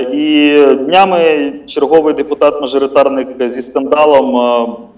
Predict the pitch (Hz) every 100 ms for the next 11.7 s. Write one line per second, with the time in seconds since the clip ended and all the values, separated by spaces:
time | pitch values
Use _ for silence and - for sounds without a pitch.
0 | _ - 120 175 - 139 127 127 143 139
1 | 139 127 123 131 147 131 127 135 127 123
2 | 120 160 196 - 160 139 143 143 147 147
3 | 147 131 123 123 123 123 - - - 123
4 | 120 156 147 - 147 143 139 - 135 127
5 | 123 123 - _ _ _ 120 120 120 120
6 | 120 120 - 151 170 170 147 143 139 135
7 | 127 127 123 143 143 139 131 - 143 135
8 | 123 - 143 143 143 120 123 127 127 123
9 | 120 120 117 113 110 120 120 139 151 143
10 | 127 127 123 123 123 127 127 127 123 120
11 | 120 120 127 127 117 110 -